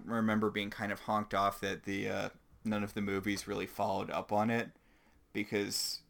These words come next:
they established, like, this really cool, you know, mythology arc, and there was all this character work and stuff, and all these really cool alien designs, and then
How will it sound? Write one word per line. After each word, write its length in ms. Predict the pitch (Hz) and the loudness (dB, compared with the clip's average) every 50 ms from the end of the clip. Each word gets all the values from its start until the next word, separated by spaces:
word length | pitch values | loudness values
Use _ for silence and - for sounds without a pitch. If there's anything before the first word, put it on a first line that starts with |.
| _ _ - | _ _ -2
they 100 | - 117 | 0 0
established, 600 | 113 113 - - 120 110 104 104 107 107 101 - 110 | 0 0 2 2 4 4 4 2 0 -2 -2 -2 -2
like, 240 | 98 92 110 - | -4 -4 -4 -6
this 240 | - 92 - - - | -8 -8 -8 -6 -6
really 220 | 101 98 95 98 98 | -4 -4 -4 -6 -8
cool, 380 | - - 104 95 101 95 - - - - - - - - - - - - - - - - - - - - - - - | -8 -8 -6 -6 -6 -6 -6 -10 -16 -20 -20 -20 -20 -20 -20 -20 -20 -20 -20 -20 -20 -20 -20 -20 -20 -20 -20 -16 -8
you 160 | - 113 101 | -6 -6 -4
know, 140 | 92 82 76 | -4 -6 -6
mythology 800 | 76 104 - - - 120 110 113 113 113 110 110 - 113 110 | -8 -10 -8 0 2 4 6 6 6 4 2 0 0 -2 -2
arc, 480 | - - 110 107 104 104 104 104 104 - | 0 4 4 6 6 6 6 4 2 -2
and 100 | 107 98 | -6 -6
there 80 | 95 98 | -6 -6
was 140 | 107 107 | -6 -4
all 160 | 104 98 98 - | -4 -6 -6 -6
this 220 | 78 78 - - - - | -8 -8 -8 -8 -8 -8
character 460 | - - 156 143 135 131 123 - 135 123 | -2 2 4 6 6 4 4 0 0 2
work 280 | 123 120 120 117 - | 4 4 4 4 2
and 120 | 120 110 - | 0 0 0
stuff, 380 | - - 113 107 107 104 - | 0 2 2 2 2 2 0
and 140 | 101 98 92 | -2 -4 -2
all 140 | 92 104 101 | -2 -4 -4
these 240 | - 98 - - - | -4 -8 -8 -6 -6
really 180 | 98 82 - | -6 -6 -8
cool 220 | - - 101 - - | -8 -8 -8 -4 -2
alien 300 | - 113 110 110 110 107 | 0 0 2 2 2 2
designs, 540 | 107 104 - 104 101 101 101 101 98 - 104 | 0 0 0 2 2 2 2 0 -2 -4 -4
and 100 | 101 101 | -4 -4
then 160 | 101 98 98 | -4 -4 -6